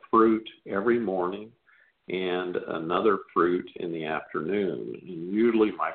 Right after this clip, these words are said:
fruit in the afternoon is an apple. Usually my fruit in the morning is, like, a grapefruit or an orange, because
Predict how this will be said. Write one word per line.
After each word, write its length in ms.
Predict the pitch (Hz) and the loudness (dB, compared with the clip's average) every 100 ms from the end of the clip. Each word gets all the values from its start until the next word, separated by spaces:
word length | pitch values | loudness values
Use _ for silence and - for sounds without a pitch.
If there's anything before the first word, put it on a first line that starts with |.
| - | 0
fruit 280 | 104 - - | 0 0 -4
in 40 | |
the 100 | 87 | -4
afternoon 640 | 76 - - 76 85 87 | -4 -6 -8 -4 -4 -6
is 160 | 80 82 | -8 -4
an 120 | 82 | -2
apple. 640 | 90 98 95 113 98 95 95 _ | 0 2 0 2 2 2 -2 _
Usually 400 | 107 87 - 82 | -4 -4 -2 -4
my 180 | 78 - - | -2 -4 0
fruit 240 | 104 95 - | 2 2 0
in 60 | |
the 100 | 85 | -8
morning 460 | 76 98 95 90 82 | -4 -2 -2 -4 -8
is, 220 | 80 - - | -12 -18 -12
like, 180 | 82 - - | -10 -10 -12
a 40 | |
grapefruit 880 | - 107 117 - - - 76 - - | 0 4 6 4 -2 -2 -2 -2 -6
or 300 | 69 82 82 | -6 -6 -8
an 60 | 82 | -10
orange, 460 | - 90 95 85 71 - - - _ _ _ _ _ _ - | -8 -4 -2 -4 -6 -12 -14 -16 _ _ _ _ _ _ -4
because 400 | - 98 87 | 2 2 2